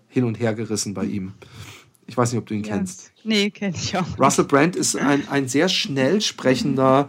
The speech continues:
Speaker 1: englischer Schauspieler, ähm, mit langen Haaren und Bart. Vielleicht sagt's jetzt
Speaker 2: Mhm.
Speaker 1: eher was. Der, der auch mit, mit, äh, Amy Winehouse befreundet war und also nicht, nicht eine Re-, eine Beziehung hatte.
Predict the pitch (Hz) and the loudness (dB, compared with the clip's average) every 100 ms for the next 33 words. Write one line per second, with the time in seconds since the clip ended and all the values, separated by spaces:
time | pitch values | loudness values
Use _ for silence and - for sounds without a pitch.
0 | - - - _ - 123 156 160 147 147 | -4 -20 -20 _ -2 0 2 2 0 0
1 | 135 - 127 151 156 - 139 131 135 151 | 0 2 4 4 2 -4 -4 0 0 -2
2 | - 131 131 127 127 127 - 127 123 123 | -2 -2 0 0 -2 -4 -6 -6 0 0
3 | 160 139 123 135 151 123 107 107 180 - | 0 -2 -2 -2 -4 -4 -2 -2 -2 -6
4 | - 131 123 123 127 - 131 - 110 113 | -8 -6 -4 -4 -4 -4 2 4 6 6
5 | 123 147 - - - _ - 131 120 117 | 4 2 -4 -16 -20 _ -2 2 2 0
6 | - _ 131 123 120 - 120 120 - - | -6 _ -6 -4 -4 -4 -4 -4 -10 -8
7 | 120 120 120 - 120 113 117 - - - | -6 -6 -8 -12 -6 -6 -6 -12 -18 -14
8 | 117 110 113 - 127 143 131 117 143 131 | -8 -6 -6 -6 -2 0 2 2 2 2
9 | 127 127 - 123 - 120 123 123 120 123 | 0 0 -6 -14 -4 -2 0 -2 -4 0
10 | 117 117 117 117 117 113 110 123 127 123 | 2 2 2 0 -2 -6 -6 -2 -2 -2
11 | 123 117 117 113 - 120 113 113 - 131 | -6 -8 -6 -4 -4 -4 -6 -6 -4 -2
12 | 127 117 113 139 | -2 -2 -4 -4